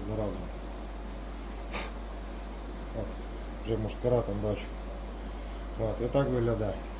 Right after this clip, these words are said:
Давайте зразу покажу, як її риба їсть. Берем. От бачите, чуть-чуть взяв. Запускаю. Все,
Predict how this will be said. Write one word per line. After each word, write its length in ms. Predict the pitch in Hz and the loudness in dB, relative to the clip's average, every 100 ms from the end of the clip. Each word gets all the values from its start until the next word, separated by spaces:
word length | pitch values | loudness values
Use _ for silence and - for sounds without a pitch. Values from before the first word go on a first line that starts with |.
| - - - | -6 -6 -2
Давайте 260 | 127 135 139 135 | 6 6 6 4
зразу 200 | 139 131 - | 4 4 -2
покажу, 300 | 127 135 120 127 | 2 2 4 2
як 100 | 131 123 | 0 0
її 120 | 127 | 0
риба 240 | 135 127 127 | 2 4 2
їсть. 340 | 120 107 - - - - - - - - - - - - - - - - - - - - - - 113 | 2 -2 -6 -10 -10 -10 -10 -10 -10 -8 -8 -8 -8 -6 -4 -2 0 0 0 2 2 2 2 4 6
Берем. 260 | 120 131 139 - - - - - - - - - - 110 | 6 8 6 6 6 6 6 6 6 6 6 6 8 8
От 180 | 104 123 | 10 10
бачите, 300 | 123 - 113 | 10 8 8
чуть-чуть 440 | - - 127 113 | 8 8 8 10
взяв. 340 | 110 127 135 - - - - - - - - - - - | 10 12 12 10 8 8 8 8 8 8 8 8 8 8
Запускаю. 600 | 131 - - - 135 135 135 - - - - - - - - - - - - - - - - - - - - - - - - - - - - - - - - | 8 8 10 12 12 12 12 10 10 10 12 12 12 12 12 12 12 12 12 12 12 12 12 12 12 12 12 12 12 12 12 12 12 12 12 12 12 12 12
Все, 140 | - | 12